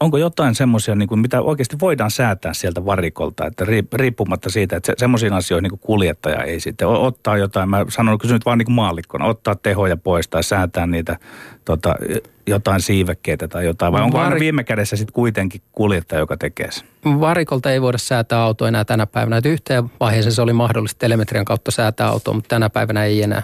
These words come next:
Speaker 2: Elikkä kuljettaja joutuu säätää katkaisijoista kaiken. Ainoa säätö oikeastaan, minkä sä voit tehdä, niin on varikkopysäyksen aikana etusiiven säätö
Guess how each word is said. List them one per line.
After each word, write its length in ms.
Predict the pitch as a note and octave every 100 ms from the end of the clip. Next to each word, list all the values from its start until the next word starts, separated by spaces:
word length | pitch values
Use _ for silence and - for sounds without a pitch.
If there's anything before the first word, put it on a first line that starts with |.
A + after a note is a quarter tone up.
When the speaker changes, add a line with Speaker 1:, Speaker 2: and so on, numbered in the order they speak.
| -
Speaker 2:
Elikkä 260 | - A2+ A2+ -
kuljettaja 400 | C3+ B2 - A#2
joutuu 260 | A2 A2
säätää 300 | G#2 G#2 G#2+
katkaisijoista 580 | G#2 G#2+ - G#2 A2 - -
kaiken. 300 | G1+ - - - - - - -
Ainoa 260 | C#3 C3+
säätö 340 | B2+ C3+ B2 A#2+
oikeastaan, 380 | A#2 A2+ - A#2
minkä 140 | A#2
sä 100 | A#2
voit 160 | A2 -
tehdä, 260 | A#2 A2+
niin 140 | A2 A2+
on 60 |
varikkopysäyksen 680 | A#2 A2+ - A2+ A2 G#2 B2
aikana 380 | A#2 - A2+ A2 -
etusiiven 460 | B2 A#2 - A2
säätö 400 | A#2 D3+ B2 -